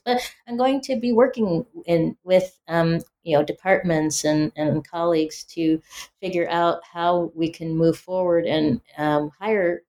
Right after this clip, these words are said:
more specifically Black faculty. And I keep telling you, I'm gonna be very focused. You know, they, we have numbers, we have outcomes, and that's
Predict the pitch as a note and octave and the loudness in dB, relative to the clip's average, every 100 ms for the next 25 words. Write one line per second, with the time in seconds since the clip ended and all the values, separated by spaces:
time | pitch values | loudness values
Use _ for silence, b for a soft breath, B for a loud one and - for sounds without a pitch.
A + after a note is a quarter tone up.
0 | _ D#3+ D#3 F3 - - D3 F#3 F3+ E3 | _ -4 0 0 -2 -8 0 0 0 -2
1 | D#3+ D#3 - A3 B3+ B3+ C#3 C3+ C#3 C#3+ | -2 -2 -2 -2 -2 -2 -4 0 0 0
2 | D3 C#3+ - - - F#3+ G3 - G2+ - | 0 -2 -6 -8 -2 0 0 0 0 0
3 | - D#3+ D3+ D3 D#3+ F#3 F#3 A#3+ B3+ D#3+ | 0 0 0 -2 -2 -2 -2 -4 -4 -4
4 | - - D#3 D3+ E3 D#3+ D#3 D#3 D3+ - | -6 -6 -4 0 0 2 2 0 -4 -4
5 | E3 F3+ F3+ F3+ D#3+ D3 - F3+ - E3+ | -2 0 0 0 -2 -2 0 0 0 -2
6 | E3+ E3+ B B B B - F3 F3+ A#3+ | -2 -2 B B B B -8 -4 0 0
7 | B3 - | -2 -8